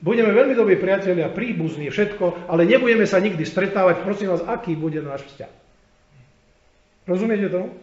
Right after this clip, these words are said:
Vždy, keď si zatelefonujeme, alebo si napíšeme, „Ja ťa tak ľúbim, fau, všetko je v poriadku.“ No dobre, ale žiadne stretávanie. Ak sa dvaja budú mať radi a nikdy sa nevezmú,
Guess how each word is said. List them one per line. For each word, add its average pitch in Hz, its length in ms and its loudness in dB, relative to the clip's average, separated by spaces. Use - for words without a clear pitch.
Vždy, 196 240 -6
keď 247 160 0
si 175 160 -4
zatelefonujeme, 202 800 0
alebo 170 320 0
si - 80 -10
napíšeme, 185 480 -4
„Ja - 160 0
ťa 392 160 -4
tak 349 160 0
ľúbim, 302 400 -2
fau, 294 240 4
všetko - 320 0
je 254 100 2
v - 60 -10
poriadku.“ 208 400 2
No 180 160 -4
dobre, 214 320 -2
ale 196 320 -4
žiadne 277 320 2
stretávanie. 135 640 -6
Ak 170 80 -8
sa 208 80 0
dvaja 240 320 4
budú 240 160 2
mať 196 160 4
radi 208 240 2
a 196 80 2
nikdy 214 240 -2
sa 175 80 -4
nevezmú, 175 640 0